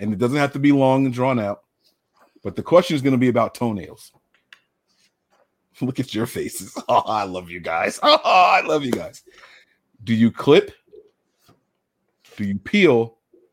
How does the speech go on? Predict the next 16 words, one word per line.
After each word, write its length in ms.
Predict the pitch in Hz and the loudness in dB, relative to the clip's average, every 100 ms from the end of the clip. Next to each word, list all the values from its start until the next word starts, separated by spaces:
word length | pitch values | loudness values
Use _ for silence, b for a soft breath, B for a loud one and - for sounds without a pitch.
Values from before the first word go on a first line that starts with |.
| _ _ _ | _ _ _
Or 180 | 87 101 | -8 -6
are 20 | |
you 120 | 117 127 | -4 0
flexible 500 | 170 185 147 127 113 | 0 2 0 0 0
and 80 | |
do 80 | 107 | 0
you 140 | 107 98 | -2 0
bite? 320 | 104 92 - _ _ _ | 0 -2 -8 _ _ _
How 240 | - 117 | -2 0
do 60 | 139 | 2
you 120 | 139 | 2
get 140 | 127 120 | 2 2
rid 140 | 113 | 0
of 60 | 110 | -2
your 80 | |
toenails? 520 | 101 98 78 - - | -4 -6 -8 -14 -20